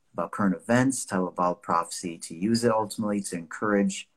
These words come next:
fellow believers and to point everyone to Jesus, Lord. Uh, so we just pray that you use it, Brother Stefan and I tonight, to do that very,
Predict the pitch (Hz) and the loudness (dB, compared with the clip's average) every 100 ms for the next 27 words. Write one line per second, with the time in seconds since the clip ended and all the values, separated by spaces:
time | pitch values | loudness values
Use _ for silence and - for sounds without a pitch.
0 | _ _ - 101 95 90 90 92 90 85 | _ _ 0 2 2 0 -2 -2 -2 -4
1 | 82 95 101 92 87 85 85 82 82 - | -10 -6 0 0 -2 -6 -10 -10 -10 -10
2 | 87 82 80 - 76 76 - 78 78 78 | -10 -10 -12 -10 -10 -10 -10 -8 -8 -10
3 | _ _ _ - - - 92 92 - 95 | _ _ _ -12 -8 -6 -4 -6 -2 0
4 | 98 90 87 95 95 95 - 92 92 - | 2 0 0 0 2 -2 -2 -2 -2 -4
5 | 101 95 92 92 - 90 101 - - 87 | 0 2 2 -2 -2 0 0 -4 -10 -4
6 | 92 95 92 90 90 90 | -2 0 -2 0 -2 -4